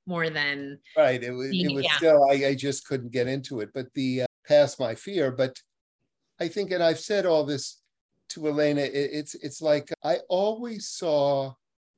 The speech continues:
Speaker 2: learning about things that were hard for me as part of what was gonna make a huge difference when someone called on me,
Speaker 1: Mm.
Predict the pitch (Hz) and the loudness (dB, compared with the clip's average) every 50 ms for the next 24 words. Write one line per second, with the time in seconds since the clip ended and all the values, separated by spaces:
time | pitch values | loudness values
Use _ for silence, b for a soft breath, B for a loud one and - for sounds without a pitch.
0 | _ _ _ - 143 147 151 160 165 175 175 175 175 170 165 170 175 - - 143 | _ _ _ -6 -2 2 4 4 4 4 4 2 2 0 0 -2 -6 -6 -8 -8
1 | 139 131 127 135 131 127 127 131 131 127 127 - - - _ _ _ _ _ _ | -8 -2 -2 0 0 2 2 0 0 -2 -4 -10 -16 -20 _ _ _ _ _ _
2 | _ _ _ _ _ _ - 165 165 165 165 165 160 160 147 - - 143 139 135 | _ _ _ _ _ _ 0 2 4 4 4 4 2 0 -2 -2 0 0 0 0
3 | - 135 139 131 117 113 - - 160 151 151 160 160 135 - - 143 127 120 110 | 0 -4 -6 -6 -6 -8 -4 0 4 4 4 4 2 -2 -6 -8 -8 -8 -8 -8
4 | 107 104 98 92 107 120 127 _ _ _ _ _ _ _ _ _ _ _ _ _ | -10 -10 -12 -14 -16 -18 -20 _ _ _ _ _ _ _ _ _ _ _ _ _
5 | _ _ _ _ - 156 151 151 143 - - _ _ - - 165 160 170 175 175 | _ _ _ _ -2 0 2 2 0 -2 -8 _ _ -6 -2 0 2 4 4 2
6 | 165 170 _ - - 151 151 143 139 139 135 131 127 123 - - _ _ _ _ | 2 -2 _ -4 0 2 4 4 2 0 -2 -6 -8 -12 -18 -20 _ _ _ _
7 | _ _ _ - 139 151 135 123 160 156 135 127 - 151 147 143 143 139 139 131 | _ _ _ -6 -4 -4 -2 0 0 -2 -2 0 -2 0 0 2 2 0 0 -2
8 | 135 139 123 - - 151 143 143 127 113 117 110 139 151 147 - 143 117 113 113 | -4 -6 -8 -6 -6 -4 -4 -4 -4 -6 -4 -2 -2 -2 0 -2 -4 -4 -6 -6
9 | 113 - - - _ _ _ _ _ - 139 135 131 131 - 170 151 139 139 127 | -10 -14 -16 -18 _ _ _ _ _ -8 -6 -6 -4 -2 0 0 0 0 0 -4
10 | 123 123 - - 156 156 151 156 156 160 143 147 131 123 120 113 113 110 107 104 | -4 -6 -8 -4 0 2 4 4 4 2 2 2 2 2 0 -2 -8 -8 -8 -8
11 | 98 104 104 _ _ _ _ _ - 165 156 156 151 143 | -10 -12 -14 _ _ _ _ _ -14 -12 -10 -10 -10 -12